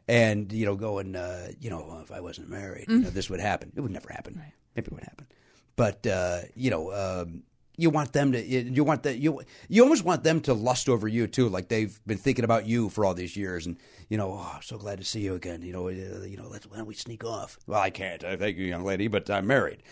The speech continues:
Speaker 1: Uh, of course, <laughs> none of that happened, so that was a bummer too. Nobody made a move. So, uh,
Speaker 2: Was your wife with you at the reunion?
Speaker 1: she was with me. Th-, you think that? Uh, yeah,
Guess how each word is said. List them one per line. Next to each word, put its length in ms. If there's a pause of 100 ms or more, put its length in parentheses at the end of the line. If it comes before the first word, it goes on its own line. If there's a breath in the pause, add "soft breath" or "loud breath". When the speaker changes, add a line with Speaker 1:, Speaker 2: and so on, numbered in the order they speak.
(300 soft breath)
Speaker 1:
Uh, 340
of 60
course, 260
<laughs> 40
none 240
of 80
that 160
happened, 380
so 100
that 120
was 120
a 40
bummer 420
too. 380 (280 soft breath)
Nobody 180
made 140
a 40
move. 400 (420)
So, 320
uh, 400 (300)
Speaker 2:
Was 140
your 100
wife 280
with 160
you 140
at 60
the 80
reunion? 220
Speaker 1:
she 160
was 220
with 180
me. 120
Th-, 140
you 120
think 160
that? 240
Uh, 60
yeah, 480